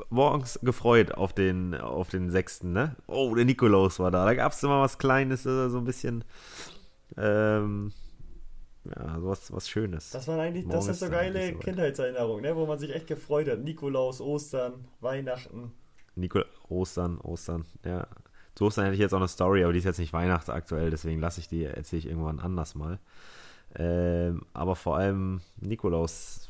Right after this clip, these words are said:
Speaker 1: ist echt sechs und achtzehn Tage vor Weihnachten kriegst du auch nochmal was geschenkt, also eigentlich auch was Schönes, ne?
Speaker 2: Ich f-, bin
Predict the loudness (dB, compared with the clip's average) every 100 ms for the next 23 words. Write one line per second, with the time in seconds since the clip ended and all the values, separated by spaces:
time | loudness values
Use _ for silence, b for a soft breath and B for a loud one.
0 | -12 -12 -14 -10 -8 -8 -6 0 0 0
1 | -4 -2 -2 -4 -2 2 2 2 0 2
2 | 2 0 -4 -6 -6 -4 0 2 2 2
3 | 0 -4 -4 -4 -4 -4 -4 -4 -6 -8
4 | -10 -8 -6 -4 -4 -6 -8 -8 -18 -20
5 | -20 -20 -20 -20 -20 -20 -20 -20 -16 -14
6 | -10 -8 -8